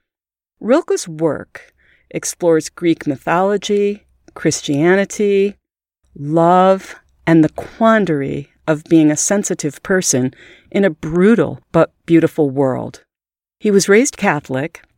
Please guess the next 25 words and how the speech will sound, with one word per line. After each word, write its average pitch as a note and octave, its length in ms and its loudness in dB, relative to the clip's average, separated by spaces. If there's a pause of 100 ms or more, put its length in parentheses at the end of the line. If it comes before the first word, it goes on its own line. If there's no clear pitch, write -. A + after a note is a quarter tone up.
(180)
and E3+ 140 4
he E3+ 80 8
later G3 300 4
rejected F3+ 560 -2
Catholicism C#3+ 1000 -2
and D#3 260 2
lived G#3 260 0
his F#3+ 180 -2
spiritual E3 520 -2
life D3+ 300 0 (100)
outside G3 520 0
of E3+ 180 -2
organized C#3 500 0
religion, C#3 540 2
pursuing C4+ 520 2
his F#3+ 200 -4
religious F#3+ 480 -2
interests D#3 760 -4
through F3+ 160 -4
the D3+ 100 -4
practice D3 460 -6
of C3+ 120 -6
writing. C3 460 0 (1160)
Book A3 280 0
one, C3+ 520 -2